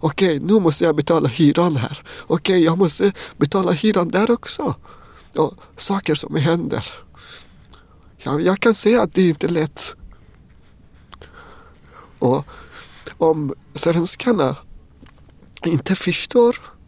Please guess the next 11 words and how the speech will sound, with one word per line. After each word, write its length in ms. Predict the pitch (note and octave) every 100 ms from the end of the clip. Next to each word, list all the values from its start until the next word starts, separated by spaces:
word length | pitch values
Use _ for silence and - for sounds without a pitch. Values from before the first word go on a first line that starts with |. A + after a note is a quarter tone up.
| - - - - - - - - - - - - - - -
det 200 | G3 E3+
är 100 | D3
ett 200 | B2+ B2
väldigt 680 | F3 E3 D#3+ E3 - - D3+
stort 500 | - E3 - - -
problem. 460 | - C#3 - C#3+ - - - - - - - - -
Och 140 | C#3+ A#2+
de, 240 | - G3
de, 300 | D3+ F3 E3 - - - - - - - - - - - -
det 240 | D#3+ D#3
är, 240 | C#3+ D3